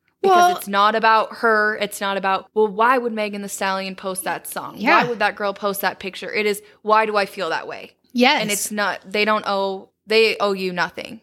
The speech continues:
Speaker 1: And
Speaker 2: Dude.
Speaker 1: that's internal, you have to figure out. And we have to figure it out. It's like, okay, so now we're sitting on this podcast, and I feel like we both just had this, like,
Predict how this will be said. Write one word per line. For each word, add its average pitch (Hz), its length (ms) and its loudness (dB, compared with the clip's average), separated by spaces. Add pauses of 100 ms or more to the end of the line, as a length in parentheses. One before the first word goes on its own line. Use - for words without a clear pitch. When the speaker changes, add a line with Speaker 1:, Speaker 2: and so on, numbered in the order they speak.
(100)
Speaker 1:
And 240 140 2
Speaker 2:
Dude. 220 300 4
Speaker 1:
that's 185 320 2
internal, 196 600 0
you 180 160 0
have 175 140 2
to 190 60 -12
figure 190 280 -8
out. - 240 -10
And 196 200 0
we 240 140 4
have 254 180 2
to 196 80 -8
figure 170 280 -2
it 151 80 -6
out. 147 220 -12
It's - 180 -6
like, 208 340 0
okay, 220 300 2
so 208 160 0
now 214 180 4
we're 226 120 2
sitting 214 280 0
on 202 100 2
this 202 140 -4
podcast, 190 600 0
and 190 120 -2
I 185 60 0
feel 196 120 0
like 185 120 -2
we 196 80 -2
both 202 380 2
just 220 180 0
had 196 180 2
this, 196 140 -2
like, 180 140 0